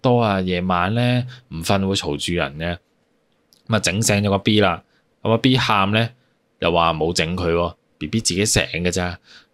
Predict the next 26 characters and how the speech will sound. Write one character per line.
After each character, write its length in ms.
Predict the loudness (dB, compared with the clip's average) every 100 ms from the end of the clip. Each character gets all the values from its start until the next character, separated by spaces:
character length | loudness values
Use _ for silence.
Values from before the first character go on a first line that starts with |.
| _
跟 120 | -2 0
住 40 |
又 140 | 2
話 180 | 2 2
我 60 | 0
點 220 | -2 -2
做 140 | 0 0
人 80 | -2
阿 120 | -2
媽 320 | 0 0 0
㗎， 240 | 0 -2 -4
點 140 | -4
解 80 | -2 -4
唔 80 | -6
睇 180 | -6 -4
下 180 | -2 -2
個 100 | -4
B 140 | -6
B 240 | -8 -6 -4
啊？ 300 | -4 -6 -6
之 160 | -2 0
後 180 | 2 2
我 40 |
行 280 | 0 -4 -4
過 160 | -2 0
嚟， 160 | -2